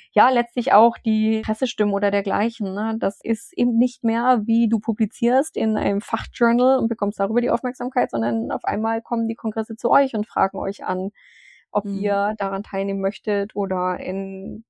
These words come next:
Speaker 1: in die Rolle, eine andere Rolle, als die bislang vorgegangenen Wege gehen möchtet, ne?
Speaker 2: Ja, das ist ein wirkliches Ding der Sichtbarkeit, muss man, muss man ganz ehrlich sagen irgendwie, dass man Foam macht aus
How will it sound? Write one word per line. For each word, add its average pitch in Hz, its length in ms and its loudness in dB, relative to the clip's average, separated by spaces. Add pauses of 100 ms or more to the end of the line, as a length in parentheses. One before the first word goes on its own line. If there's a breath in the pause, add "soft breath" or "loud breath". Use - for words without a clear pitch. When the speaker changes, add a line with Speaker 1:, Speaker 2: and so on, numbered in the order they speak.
Speaker 1:
in 220 240 -2
die 214 120 0
Rolle, 196 460 2
eine - 220 -2
andere 208 280 2
Rolle, 220 500 4
als - 160 -2 (100)
die 220 220 2
bislang 254 460 -4 (340)
vorgegangenen 220 640 4
Wege 240 240 0
gehen 180 220 -2
möchtet, - 360 -10
ne? 208 140 -4 (260)
Speaker 2:
Ja, 233 160 -4 (480)
das - 220 -6
ist - 320 -4 (400 loud breath)
ein 220 360 0
wirkliches 240 680 -2 (380)
Ding 208 400 2 (100)
der 180 140 2
Sichtbarkeit, 185 600 -2
muss 214 160 -6
man, 208 300 -4
muss 208 160 -10
man 208 140 -6
ganz 196 160 -8
ehrlich 196 240 -6
sagen 190 320 -4
irgendwie, 185 500 -4
dass - 200 -4
man 202 200 -2 (320 loud breath)
Foam 240 720 0
macht 208 560 -6
aus 196 420 -4